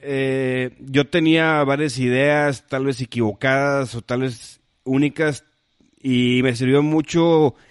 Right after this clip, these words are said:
esta plática para robarte un poquito de tu cerebro, o meterme en el cerebro, Memo, y ver qué es lo que te ha llevado a ser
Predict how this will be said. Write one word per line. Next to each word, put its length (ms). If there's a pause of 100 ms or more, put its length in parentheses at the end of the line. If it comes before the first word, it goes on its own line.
(220)
esta 280
plática 460
para 240
robarte 720 (600)
un 180
poquito 500
de 100
tu 140
cerebro, 580 (240)
o 100
meterme 440
en 60
el 100
cerebro, 400
Memo, 480 (480)
y 140
ver 380
qué 180
es 60
lo 100
que 100
te 140
ha 40
llevado 380
a 60
ser 220